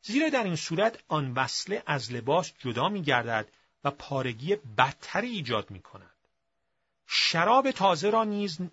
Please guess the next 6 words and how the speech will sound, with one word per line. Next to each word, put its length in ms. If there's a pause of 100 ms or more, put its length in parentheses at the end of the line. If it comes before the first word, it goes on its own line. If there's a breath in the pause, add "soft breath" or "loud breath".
(120)
در 200
مشک 720 (360 soft breath)
کهنه 580
نمی‌ریزند. 800 (600)
اگر 300
بریزند، 680